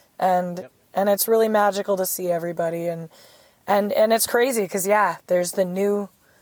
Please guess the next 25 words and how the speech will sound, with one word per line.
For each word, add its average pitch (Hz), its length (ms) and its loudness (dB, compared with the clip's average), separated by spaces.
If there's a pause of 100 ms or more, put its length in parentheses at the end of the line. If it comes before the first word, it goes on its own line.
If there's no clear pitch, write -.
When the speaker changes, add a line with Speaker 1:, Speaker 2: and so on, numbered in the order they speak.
(220)
Speaker 1:
the 190 180 0
new, 202 520 0
uh, 190 200 4
generation 190 680 0
of 170 100 -8
metalheads 180 720 0 (320)
coming 185 340 -4
into 180 220 -2
the 175 120 -2
club, 170 380 2
and 165 280 -4 (520)
it's 175 200 -6
quite, - 420 -4 (320)
it's, - 380 -6 (100)
it's 180 200 -4
awesome, 190 580 0 (300)
but 180 140 0
it's, 165 220 -4
it's 180 160 -4
funny 220 400 -2
'cause 175 240 -4
you 190 80 -2
think, 185 380 -4
you 185 60 -6
know, 175 200 -10